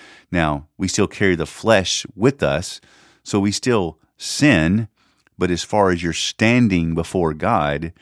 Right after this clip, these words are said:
you are already cleansed in God's sight through the blood of Jesus. So live that out. Live that out. That is how the Lord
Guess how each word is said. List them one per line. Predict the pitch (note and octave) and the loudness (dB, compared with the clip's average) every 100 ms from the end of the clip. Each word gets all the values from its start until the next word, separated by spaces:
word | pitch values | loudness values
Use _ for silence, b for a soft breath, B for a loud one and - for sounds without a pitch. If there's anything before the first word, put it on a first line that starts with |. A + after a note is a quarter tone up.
| b b b b b | b b b b b
you | F#2+ B2 | 0 2
are | G#2 | 2
already | F#2+ G2+ G2+ F#2+ | 4 4 2 -2
cleansed | - A#2 A#2+ D#2 C#2 - - - | -6 -2 0 0 -4 -8 -14 -8
in | F#2 F2 | -4 -2
God's | E2+ E2 | -2 -4
sight | - A2+ E2+ | -4 -4 -4
through | F#2+ | -4
the | E2+ | -8
blood | D2+ E2+ D#2 D2 C#2 D#2 _ _ _ - | -8 -6 -6 -6 -10 -20 _ _ _ -16
of | D#2+ | -14
Jesus. | D#2 G2+ D#2 C#2 | -10 -10 -10 -12
So | - A#2+ | -12 -10
live | G2 A2+ D#3 | -6 -4 -2
that | C3 B2+ | -2 -2
out. | A2 C3+ - - - b b b b - | 0 -2 -4 -12 -20 b b b b -18
Live | E2 G#2 D3 | -4 0 0
that | F#2 D#2 C#2 | 0 -2 -2
out. | C2+ - - B B B B - | -8 -12 -20 B B B B -4
That | G2 B2 | 0 0
is | A2 | 0
how | G#2+ F2 E2+ | 0 2 2
the | E2 | -2
Lord | E2 F#2+ D#2 C#2+ | 0 2 2 -4